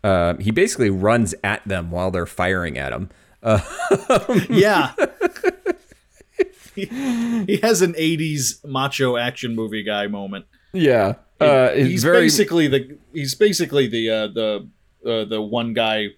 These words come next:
Speaker 2: in Predator after, uh, Jesse the Body Ventura gets killed and he just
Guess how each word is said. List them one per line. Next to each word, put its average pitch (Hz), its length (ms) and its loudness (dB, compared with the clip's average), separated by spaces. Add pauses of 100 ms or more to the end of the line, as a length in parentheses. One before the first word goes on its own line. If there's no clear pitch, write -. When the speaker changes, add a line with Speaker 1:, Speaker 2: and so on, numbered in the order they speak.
(420)
Speaker 2:
in 107 220 -4
Predator 110 640 -2
after, 104 500 -8
uh, 95 260 -6 (120)
Jesse 120 280 -4
the 120 80 -4
Body 110 260 -2
Ventura 104 520 -8
gets 98 200 -10
killed 101 360 -6
and 101 100 -8
he 101 60 -8
just 104 220 -14